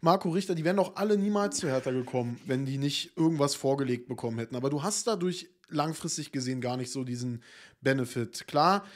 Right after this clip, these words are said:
im Top-Bereich geht es oft gut und du sagst, „Ja, sonst hätten wir vielleicht den Spieler nie bekommen.“ Aber ich glaube, langfristig gesehen machst du dich immer abhängiger davon,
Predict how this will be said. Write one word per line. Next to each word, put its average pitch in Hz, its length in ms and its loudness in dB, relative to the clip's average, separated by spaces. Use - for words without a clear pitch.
im 156 160 -6
Top-Bereich 180 840 2
geht 160 300 -2
es 160 160 -6
oft - 280 -8
gut 247 260 0
und 151 140 -8
du 147 60 -4
sagst, 147 260 -2
„Ja, 123 80 -6
sonst 123 180 -6
hätten 165 200 -6
wir 151 120 2
vielleicht 143 380 -4
den 156 260 -2
Spieler 160 360 -2
nie 160 140 -2
bekommen.“ 165 440 -4
Aber 135 140 -4
ich 139 80 -4
glaube, 147 360 2
langfristig 165 540 -4
gesehen 151 260 -2
machst 147 180 -4
du 165 40 -4
dich 139 200 -8
immer 160 240 0
abhängiger 143 580 -2
davon, 131 520 -4